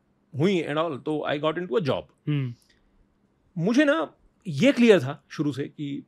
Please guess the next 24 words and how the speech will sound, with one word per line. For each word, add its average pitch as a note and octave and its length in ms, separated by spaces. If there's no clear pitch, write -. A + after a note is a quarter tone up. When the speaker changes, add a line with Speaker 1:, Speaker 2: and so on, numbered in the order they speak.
Speaker 1:
दिव्यांश C#3 340
की D3+ 260
मुझे G3+ 180
कुछ A3 160
अपना G3 180
बिजनेस E3+ 320
करना F#2 240
है। - 180
ये D#3 280
क्लैरिटी F#3 440
तो G3 220
शायद F3 420
सबकॉन्शियसली D#3+ 760
ना G#3 80
बचपन D#3+ 300
से B2+ 120
थी, - 180
क्योंकि F3 320
मैं A#3 100
मम्मी F3+ 240
को D3+ 120
देख G2+ 160
रहा F2 140
था F2+ 220